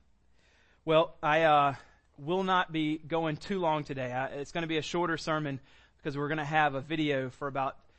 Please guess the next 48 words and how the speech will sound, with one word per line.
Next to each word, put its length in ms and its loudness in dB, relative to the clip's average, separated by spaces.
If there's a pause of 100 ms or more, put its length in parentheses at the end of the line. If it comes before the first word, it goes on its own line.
(160)
a 80 -8
ten-minute 360 -4
video 260 0
or 80 -4
so 260 -2
of 140 -6
the 80 -8
mission 220 -6
trip 180 -10
that 100 -10
we 80 -8
took 340 -4
at 120 -6
the 80 -6
end 140 -4
of 60 -8
the 80 -6
sermon. 380 -4
So 240 -2 (280)
we're 100 -4
gonna, 220 2 (360)
um, 180 -2
just 220 -8
be 120 -4
spending 420 0
a, 160 0
a 60 2
little 240 4
bit 120 4
of 100 0
time 280 2
here 140 0
in 80 -2
Revelation 440 0
five, 520 2 (280)
and 140 -4
then 80 0
we're 80 -2
gonna 160 -2
go 200 0
into 220 -4
that. 300 2 (140)
Um, 300 -4
but 340 2 (420)
what 180 2
I 40 4
wanna 280 2
kinda 340 0